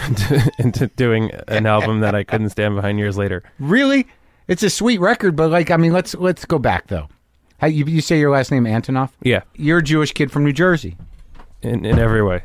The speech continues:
Speaker 2: Yeah, I mean, I, I, my roots are New Jersey, not Ber-, not Bergen County. You're from Bergen County?
Speaker 1: Yeah.
Speaker 2: What town?
Speaker 1: I was born in New Milford.
Speaker 2: New Milford.
Speaker 1: And then I think my parents made more money, and then we moved to a town called Woodcliff Lake.
Speaker 2: Woodcliff Lake. Uh,
Speaker 1: Yeah.
Speaker 2: my family's from, uh, Morris County, I think.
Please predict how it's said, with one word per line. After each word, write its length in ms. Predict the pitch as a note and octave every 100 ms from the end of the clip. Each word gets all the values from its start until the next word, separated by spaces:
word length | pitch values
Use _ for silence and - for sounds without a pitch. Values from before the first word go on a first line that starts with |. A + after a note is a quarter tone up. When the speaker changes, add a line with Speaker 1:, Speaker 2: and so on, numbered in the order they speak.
| -
Speaker 2:
Yeah, 200 | C#3+ F#3
I 100 | C#3
mean, 180 | C#3+ D3
I, 220 | D3 C#3
I, 40 | C#3+
my 220 | C3+ C#3
roots 280 | D3 D3 D3
are 40 | C3
New 120 | A#2
Jersey, 400 | A#2 G#2+ A#2+ A#2
not 220 | B2+ A#2+
Ber-, 220 | A#2+ B2 D#3
not 240 | B2 B2
Bergen 280 | - B2 A#2+
County. 300 | G#2 F#2+ G#2
You're 140 | G#2+
from 140 | G#2+ G#2+
Bergen 260 | A2+ B2+
County? 240 | B2+ C3+ C#3+
Speaker 1:
Yeah. 120 | B2 G#2 -
Speaker 2:
What 140 | A#2 -
town? 280 | C3+ C#3 - _
Speaker 1:
I 40 | A2+
was 40 |
born 260 | G2+ C3 C3
in 40 |
New 100 | C3
Milford. 440 | A#2+ G#2+ G2 G#2+ - _
Speaker 2:
New 100 | B2
Milford. 480 | B2 C3 - G2 - _ - -
Speaker 1:
And 180 | A2 A2+
then 280 | G#2+ G#2
I 60 | -
think 240 | - A2
my 80 | A2
parents 560 | G#2 G#2 G#2 G2+ F#2 - _ _
made 240 | A2+ A2
more 180 | G#2 G#2
money, 240 | G#2 G2+ G2
and 80 | G2+
then 60 |
we 60 | G2+
moved 160 | G2+ -
to 80 |
a 20 | G2+
town 200 | G2 G2+
called 180 | G2
Woodcliff 400 | F#2+ G2 - F2+
Lake. 320 | F2 F2 - - _
Speaker 2:
Woodcliff 440 | A#2 C#3 D#3 C#3
Lake. 300 | C3+ G#2+ -
Uh, 80 | B2 A#2+
Speaker 1:
Yeah. 60 |
Speaker 2:
my 240 | B2 C3 C#3+
family's 420 | - C#3+ C#3 C3
from, 340 | - C#3 B2+
uh, 240 | B2 B2 A#2
Morris 400 | A2 B2 B2 -
County, 380 | - F2 E2 D#2
I 40 |
think. 280 | - D2+